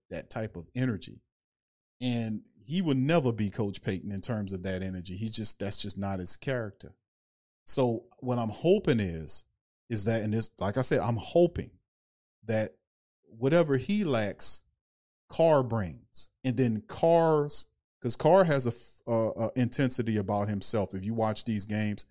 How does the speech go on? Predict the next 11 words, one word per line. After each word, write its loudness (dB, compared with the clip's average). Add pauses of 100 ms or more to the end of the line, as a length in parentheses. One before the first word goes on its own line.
(380)
he 4
has 4
an 4
intensity 0
about 0
himself. -2 (440)
If -6
Carr 4 (580)
intensity 2
can 0
meet 2